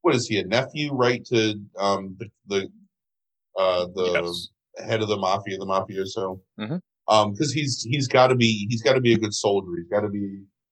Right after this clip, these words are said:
Speaker 1: a good nephew. He's gotta be, you know, he's gotta protect this person. He's gotta protect that person. And he ultimately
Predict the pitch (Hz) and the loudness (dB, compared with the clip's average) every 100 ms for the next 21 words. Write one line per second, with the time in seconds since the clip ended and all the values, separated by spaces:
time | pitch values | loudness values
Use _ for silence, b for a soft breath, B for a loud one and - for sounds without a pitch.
0 | _ _ _ - 113 113 107 101 95 107 | _ _ _ 2 4 6 4 2 -2 -2
1 | 107 95 87 90 98 101 113 113 110 107 | -4 -8 -6 -6 -6 2 2 4 2 0
2 | 101 98 98 _ _ _ _ _ _ _ | -2 -6 -10 _ _ _ _ _ _ _
3 | 127 117 101 123 123 127 127 127 117 - | 2 4 4 2 2 2 2 0 -6 -4
4 | 113 - 110 - 95 87 - 95 110 113 | -4 -4 -8 -6 -8 -8 -10 0 2 2
5 | - 110 104 95 101 101 - _ 87 101 | 0 -2 -2 0 -2 -2 -12 _ -10 -8
6 | 110 117 135 156 117 92 95 | 0 4 4 2 -4 -6 -10